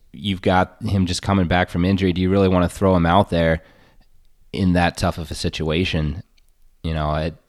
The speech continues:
I, I don't think we really know <laughs> what the Ravens are gonna do with running back in this game. Um, I was not expecting so much Kenyon Drake last game. I was expecting we were gonna see more Davis. We hardly saw Davis at all. Uh, Hill got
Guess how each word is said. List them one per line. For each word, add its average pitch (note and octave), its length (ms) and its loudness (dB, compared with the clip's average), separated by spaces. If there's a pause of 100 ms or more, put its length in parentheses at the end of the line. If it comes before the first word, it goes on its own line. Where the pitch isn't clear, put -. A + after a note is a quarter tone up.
I, G2 380 0
I E3+ 140 4
don't F#3 240 4
think G3 140 0
we D#3+ 100 4
really D3 220 6
know C#3 180 6
<laughs> - 20 -2
what A#2 140 6
the C#3 120 6
Ravens A2+ 280 6
are A2+ 60 4
gonna G2+ 180 2
do F#2 340 2 (520)
with G2 180 0
running F#2 240 4
back E2 240 -2
in F2 80 0
this E2+ 180 0
game. E2 460 -2
Um, D#2+ 320 -2
I F2+ 80 -2
was F2+ 160 -2
not F2+ 140 4
expecting F2+ 400 -2
so F#2 180 -4
much F2 160 -2
Kenyon F#2 260 -2
Drake D#2+ 300 -2 (160)
last F2+ 300 0
game. A2 240 0
I - 20 0
was - 80 -4
expecting F2 400 -4
we E2 60 -2
were D#2 80 -6
gonna D#2+ 140 -2
see - 140 -8
more E2+ 220 0
Davis. E2+ 440 -2
We D#2 80 -6
hardly E2+ 280 -2
saw F2 240 -4
Davis E2+ 380 -6
at D#2 80 -4
all. D#2+ 320 -2 (500)
Uh, C#2+ 220 -4
Hill G2 240 0
got E2+ 260 2